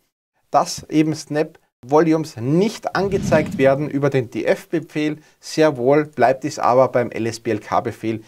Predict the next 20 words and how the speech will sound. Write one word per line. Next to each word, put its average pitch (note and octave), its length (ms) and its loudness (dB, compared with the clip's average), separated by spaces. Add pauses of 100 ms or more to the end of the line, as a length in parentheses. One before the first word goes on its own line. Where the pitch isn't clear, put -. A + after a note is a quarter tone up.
(180)
ersichtlich. A#2+ 580 -4
Das A2 140 -6
auch, B2 180 -2
auch A2+ 140 -4
hier D#3+ 220 0
sehen A#2+ 280 -6
wir, B2 180 0 (400)
der - 160 -2
L C3+ 100 0
S C3 140 -4
B C3+ 80 0
L A2+ 60 0
K-Befehl E3 500 0
auf C#3+ 120 0
Ubuntu C#3 340 -6
zweiundzwanzig E3+ 680 -2
zeigt B2+ 300 0
die A#2 40 -12
Snap-Container C3+ 760 -4
an, F3 240 -2